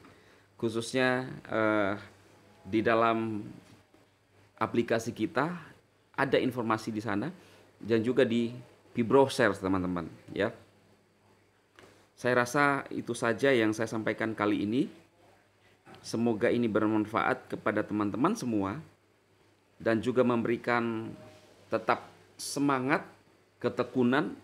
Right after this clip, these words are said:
pengharapan. Dan jangan lupa untuk tetap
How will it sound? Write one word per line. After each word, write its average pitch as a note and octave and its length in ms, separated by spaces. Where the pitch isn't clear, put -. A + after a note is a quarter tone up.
pengharapan. A2+ 680
Dan A2+ 160
jangan C3 160
lupa B2 240
untuk A2 160
tetap - 320